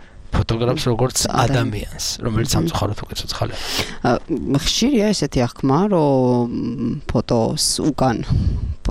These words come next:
Speaker 2: ადამიანი არ დგას, აი, გიგრძნია,
Speaker 1: აა,
Speaker 2: დაუშვათ, ხო, ანუ ეხლა ეს
Speaker 1: ხო.
Speaker 2: ერთეული შეიძლება ის, მაგრამ
Speaker 1: იცით,
Speaker 2: ვიცი რა,
Speaker 1: ე,
Speaker 2: ხო.
Speaker 1: იცი რა, ხანდახან ესე არის ხოლმე, რომ ვთქვათ,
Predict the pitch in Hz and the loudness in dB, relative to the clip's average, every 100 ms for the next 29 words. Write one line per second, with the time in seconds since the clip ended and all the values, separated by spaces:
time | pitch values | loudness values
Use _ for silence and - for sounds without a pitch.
0 | - - - 139 135 131 147 - - - | -2 -4 -2 2 2 2 0 0 0 0
1 | - 135 185 294 - - - - - - | 0 0 2 0 -6 -8 -12 -14 -14 -12
2 | - 131 - 147 147 - 135 127 165 131 | -2 -2 2 0 0 2 4 4 4 4
3 | 180 175 156 131 175 196 233 - - 185 | 2 2 0 0 2 2 0 -2 0 0
4 | 180 160 143 110 - 190 202 202 202 - | 0 2 2 0 0 0 0 0 -2 0
5 | 165 147 143 139 143 - - 185 196 - | 0 2 2 2 -2 -10 -4 2 4 4
6 | 214 202 151 165 156 151 170 160 135 190 | 2 2 4 4 4 4 2 2 2 0
7 | 196 240 226 175 156 165 196 190 196 180 | 2 4 4 4 4 2 2 4 4 4
8 | 190 180 185 147 139 135 175 185 170 160 | 4 4 4 2 0 2 2 2 2 2